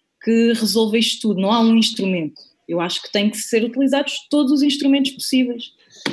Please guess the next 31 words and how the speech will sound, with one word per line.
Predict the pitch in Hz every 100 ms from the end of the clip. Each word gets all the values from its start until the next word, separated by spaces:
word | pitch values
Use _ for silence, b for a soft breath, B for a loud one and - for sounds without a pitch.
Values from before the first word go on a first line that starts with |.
| B
Eh, | 180 185 180 202
e | 226
uma | 226 226
coisa | 240 214 185
é | 190 180
a | 185 -
política | 202 196 196 190 185
monetária | 185 180 196 180 170
do, | 170 160 160
do | 160
Banco | 175
Central | - 175 170 165
Europeu, | 160 165 - 208 233
outra | 240 220
coisa | 220 208 214
diferente | 208 214 - 220 240 254 - B B - 208
é | 214 226 - 214 208 208
a | 208
política | 220 220 226 226 240 220 214 214 -
orçamental | 220 220 226 214 214 220 208 226
que | -
tem | 226
que | 220
ser | 214
levada | 202 214 214
a |
cabo | 214 208 -
pelos | 214 -
Estados-membros. | - 214 220 196 175 - - B B B B B
É | 196
preciso, | - - 226 175 175